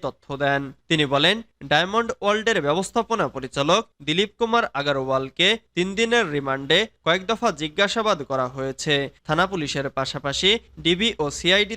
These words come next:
তাকে জিজ্ঞাসাবাদ করেছে। তার কাছ থেকে যেসব তথ্য পাওয়া গেছে সেসব যাচাই করে আইনগত ব্যবস্থা নেওয়া হবে। থানা পুলিশের পাশাপাশি ঢাকা মহানগর গোয়েন্দা পুলিশও তাকে বৈষম্য বিরোধী ছাত্র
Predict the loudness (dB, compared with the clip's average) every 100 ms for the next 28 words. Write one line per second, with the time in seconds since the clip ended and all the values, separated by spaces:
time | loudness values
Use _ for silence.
0 | -4 -2 -4 -4 -8 0 0 0 -4 -4
1 | -6 -6 -2 0 0 -2 _ 0 0 0
2 | -6 -4 -6 2 2 2 _ -6 -2 0
3 | 0 0 -2 -4 -4 -2 -2 -2 -4 2
4 | 2 2 _ -4 -2 0 -2 -2 -2 2
5 | 0 2 2 2 0 -4 -2 -4 -2 -2
6 | 0 0 -2 -6 -6 -6 -4 -2 2 2
7 | 0 -6 -2 0 0 -2 -2 -2 -4 -4
8 | -4 -2 -2 2 2 2 -2 -8 -2 0
9 | 0 0 -2 0 0 0 0 0 0 0
10 | 0 -4 -4 -6 0 0 0 _ -4 0
11 | 0 0 -2 -2 0 0 0 0 0 -2
12 | -2 -4